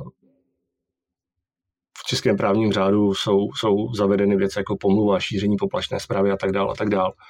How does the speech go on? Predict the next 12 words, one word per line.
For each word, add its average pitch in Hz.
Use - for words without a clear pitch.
A, 98
takže 127
na-, -
já 120
bych 123
se 160
velmi 120
přimlouval 120
za, 113
za 110
důsledné 110
vymáhání 104